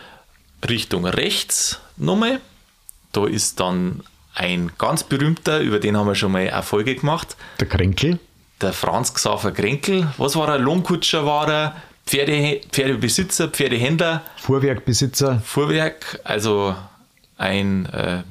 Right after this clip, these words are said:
Speaker 2: Ein erfolgreicher Münchner aus Landshut.
Speaker 1: Genau.
Speaker 2: Kann man sagen.
Speaker 1: Und der hat den Satz geprägt.
Speaker 2: Wer co, der co.
Speaker 1: Weil er nämlich einen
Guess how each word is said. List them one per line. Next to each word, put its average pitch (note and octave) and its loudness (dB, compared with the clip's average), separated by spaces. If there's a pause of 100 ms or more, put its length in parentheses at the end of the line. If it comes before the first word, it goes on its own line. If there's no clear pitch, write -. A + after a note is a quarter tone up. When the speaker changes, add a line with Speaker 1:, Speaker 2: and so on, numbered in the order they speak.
(500)
Speaker 2:
Ein B2 0
erfolgreicher A2+ 2
Münchner C#3 2
aus A2 2
Landshut. F#2 2 (260)
Speaker 1:
Genau. A2+ 0 (1300)
Speaker 2:
Kann - 0
man C#3+ 0
sagen. F#2 2 (200)
Speaker 1:
Und G2+ -2
der D3 2
hat D#3 0
den A2+ 0
Satz A#2 -2
geprägt. - -2 (220)
Speaker 2:
Wer G2 2
co, C#3+ 2 (180)
der B2 2
co. G2 2
Speaker 1:
Weil G2+ 0
er C3+ 0
nämlich B2 0
einen G2 -2